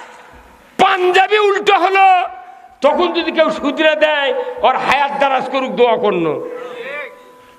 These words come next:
"আল্লাহ তোমাকে ভালো করুক, দোয়া করলাম।" তে চলার পথে যখন উল্টো চলুচ্ছু, সিধে করার কথা কইলে,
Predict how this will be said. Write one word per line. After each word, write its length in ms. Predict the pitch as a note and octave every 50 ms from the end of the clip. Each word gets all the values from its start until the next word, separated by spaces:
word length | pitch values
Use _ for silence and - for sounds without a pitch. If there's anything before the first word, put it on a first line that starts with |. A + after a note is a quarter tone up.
| - - -
"আল্লাহ 560 | F#3 A3+ A#3+ B3 A#3+ B3 B3 A#3+ A#3 - A#3
তোমাকে 280 | B3+ B3 B3 B3 - -
ভালো 300 | - G#3+ G#3 G#3+ G#3+ G3+
করুক, 300 | G#3+ G#3+ G3+ G#3 G#3 -
দোয়া 280 | - G3+ G#3 G#3 G3
করলাম।" 560 | G3 F#3 G3 F#3 F3+ F3 E3 D3+ C#3 B2+ B2 - - - - - - - - - - - - _ _ _ _ _ _ _ _ _ _ _ _ -
তে 100 | G3 F3
চলার 440 | - - C4+ C4+ C4+ B3+ B3+ B3+ B3 F#3+ G3+
পথে 240 | B3+ B3+ B3+ C4
যখন 220 | B3+ B3+ B3+ C4 C4
উল্টো 340 | B3+ A#3+ A3+ F#3 A3+ A#3 A#3
চলুচ্ছু, 520 | A#3 A#3 A#3 A3+ A3+ A3 A3+ - A3 G3
সিধে 360 | - - E3 F#3 F3+ A#3+ A#3+
করার 260 | G3 A3+ A3 A3+ G#3
কথা 240 | - G#3 G3+ F3+ A3
কইলে, 420 | F#3+ G3 G#3 G#3 G#3+ G#3+ G3 E3+